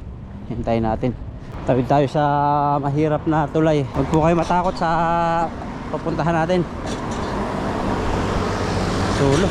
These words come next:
wala akong taga-abot dito. Yan po, ang lalim, oh. Yan,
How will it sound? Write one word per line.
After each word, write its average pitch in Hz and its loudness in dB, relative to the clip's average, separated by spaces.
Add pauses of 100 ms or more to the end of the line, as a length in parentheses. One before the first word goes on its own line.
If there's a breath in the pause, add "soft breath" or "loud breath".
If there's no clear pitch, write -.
(140)
wala 147 4
akong 156 0
taga-abot 165 0
dito. 170 2 (880)
Yan 143 2
po, - 4
ang 160 4
lalim, 170 4
oh. 202 0 (1200)
Yan, 147 4